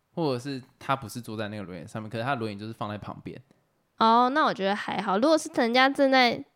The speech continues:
Speaker 2: 坐轮椅的当下，然后你还请人家起来，
Speaker 1: 不会，
Speaker 2: 谁会这样？
Speaker 1: 人家坐也不会这个样子，好不好？<laughs> 靠腰啊。
Speaker 2: <laughs> 我以为是这样。
Speaker 1: 可是对他来讲，就是他有说到这个问题也会让他不舒服，因为这个东西等于是他的脚。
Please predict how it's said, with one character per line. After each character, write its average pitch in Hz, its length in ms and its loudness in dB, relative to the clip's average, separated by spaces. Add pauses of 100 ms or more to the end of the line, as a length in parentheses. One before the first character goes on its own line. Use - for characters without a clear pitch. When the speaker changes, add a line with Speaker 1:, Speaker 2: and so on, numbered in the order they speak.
(120)
Speaker 2:
坐 233 280 4
轮 208 220 2
椅 214 60 0
的 190 140 -2
当 208 280 0
下， 226 160 2
然 202 120 0
后 220 40 2
你 220 140 -2
还 - 80 -6
请 185 240 -8
人 131 120 2
家 - 140 6
起 233 80 4 (280)
来， 95 80 -6
Speaker 1:
不 - 0 -
会， 208 100 -6
Speaker 2:
谁 226 220 4
会 381 120 8
这 302 60 0
样？ 403 100 4
Speaker 1:
人 339 200 6
家 269 80 6
坐 359 80 6
也 359 120 4
不 240 80 4
会 226 180 4
这 233 120 0
个 196 80 4
样 190 220 2
子， 135 60 0
好 120 100 2
不 113 60 2
好？ 135 220 -2
<laughs> 127 40 -6
靠 147 220 -2
腰 120 180 0
啊。 120 220 -2
Speaker 2:
<laughs> - 120 -16
我 302 60 2
以 - 180 4
为 214 80 4
是 277 240 -8 (120)
这 339 140 -4
样。 311 220 0
Speaker 1:
可 175 80 4
是 233 240 4 (920)
对 226 180 4
他 170 180 -2
来 120 160 0
讲， 110 280 -6
就 139 100 -4
是 147 60 -4
他 156 160 -4
有 104 100 0
说 113 160 -4
到 113 80 0
这 127 80 -4
个 120 80 -2
问 120 120 -4
题 110 100 -6
也 - 120 -8
会 107 140 -4
让 107 120 -2
他 98 80 -4
不 98 160 -12
舒 95 220 -14
服， - 220 -14
因 147 80 -4
为 170 180 -6
这 220 140 -2
个 156 80 2
东 120 180 -2
西 120 120 -4
等 95 180 -6
于 95 60 -8
是 113 100 -10
他 113 140 -6
的 101 100 -6
脚。 - 220 -10